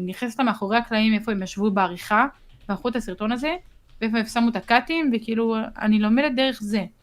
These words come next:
לאו דווקא איך שהם עורכים והסגנון עריכה, אבל מה,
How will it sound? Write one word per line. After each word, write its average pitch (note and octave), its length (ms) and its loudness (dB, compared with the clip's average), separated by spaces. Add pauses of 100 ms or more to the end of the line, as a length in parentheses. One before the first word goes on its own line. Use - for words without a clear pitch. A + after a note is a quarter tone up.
(120)
לאו A#3 140 4
דווקא B3 220 0
איך A#3 140 2
שהם B3 300 0
עורכים A#3+ 380 0
והסגנון A#3 400 0
עריכה, C#4 380 4
אבל G#3+ 220 2 (1160)
מה, A3 760 6